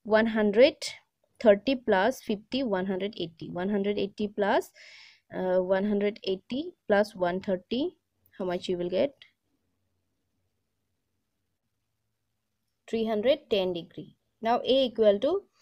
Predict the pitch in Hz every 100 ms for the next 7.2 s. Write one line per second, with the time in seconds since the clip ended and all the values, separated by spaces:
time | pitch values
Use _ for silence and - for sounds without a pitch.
0 | - - - - 269 262 262 262 240 -
1 | 294 294 208 208 269 330 - 220 220 208
2 | 202 214 - 202 277 311 208 196 190 190
3 | 175 170 196 277 - 196 190 - 262 370
4 | - 180 175 - - 143 - 254 - 226
5 | 247 247 247 240 254 233 214 226 226 220
6 | 214 226 294 _ _ _ _ - 247 -
7 | 330